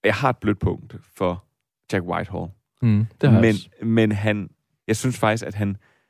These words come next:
Speaker 1: Selvfølgelig bliver han karikeret, selvfølgelig bliver han sådan lidt skabet og sådan noget, men så ender hans rolle lige pludselig med at have sådan lidt sådan noget dybde, øh, hvor man sådan, nå,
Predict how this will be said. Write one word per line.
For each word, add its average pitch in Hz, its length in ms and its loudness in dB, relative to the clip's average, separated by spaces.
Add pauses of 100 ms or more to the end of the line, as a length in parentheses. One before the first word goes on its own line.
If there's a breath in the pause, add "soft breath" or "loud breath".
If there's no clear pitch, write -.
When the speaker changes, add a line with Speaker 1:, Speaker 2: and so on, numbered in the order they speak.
(1500)
Speaker 1:
Selvfølgelig 135 460 2
bliver 110 180 0
han 95 160 -2
karikeret, 98 460 -2
selvfølgelig 110 340 -2
bliver 95 160 -2
han 90 160 0
sådan 101 180 -2
lidt 92 300 0 (200)
skabet 104 420 0
og 95 100 -2
sådan 104 100 -6
noget, 98 220 0 (680 soft breath)
men 113 440 2
så - 380 -6
ender 131 220 2
hans 92 340 -6 (320)
rolle 101 240 4
lige 123 100 -2
pludselig 113 300 -4
med 101 100 2
at 98 80 0
have 104 180 0
sådan 120 160 -6
lidt 110 180 -4 (340)
sådan - 140 -6
noget 87 180 -2
dybde, 104 300 -2 (880)
øh, 98 380 4 (240)
hvor 107 120 0
man 95 180 -2
sådan, 92 300 -8 (420)
nå, 92 100 -8